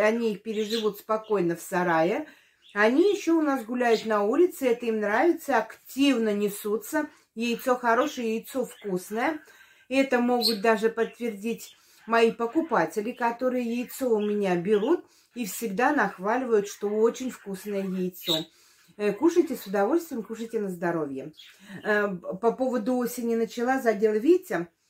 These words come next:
всё вам говорила, что хризантемы, всё обрежу, обрежу. Они у меня до сих пор стоят и цветут на всё в теплице. На днях сниму вам видео, жёлтеньких уже нет. Я сегодня вот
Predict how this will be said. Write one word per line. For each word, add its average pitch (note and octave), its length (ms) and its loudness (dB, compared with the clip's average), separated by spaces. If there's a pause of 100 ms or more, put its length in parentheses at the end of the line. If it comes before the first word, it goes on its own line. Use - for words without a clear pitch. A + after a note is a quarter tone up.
(160)
всё C4+ 220 -6
вам A#3 180 -2
говорила, A#3+ 380 2
что - 180 -10
хризантемы, A#3 640 -2
всё C4+ 220 -2
обрежу, C4 360 0
обрежу. A3+ 320 -2
Они A#3 140 0
у A#3+ 40 -2
меня A#3 140 -4
до A#3 220 0
сих D4 280 -8
пор A3+ 180 -4
стоят A3 520 -4
и G#3+ 40 -8
цветут G#3+ 540 -8
на G#3+ 140 -4
всё G3 180 -10
в F#3 120 -12
теплице. F3+ 560 -6 (800)
На E3+ 160 -2
днях D3+ 260 -6
сниму F#3 320 -2
вам E3+ 200 2
видео, A#3 340 2
жёлтеньких G3 540 -8
уже F#3+ 200 -6
нет. B3+ 300 -4
Я G#3 160 -6
сегодня F#3+ 480 -4
вот F#3 200 -2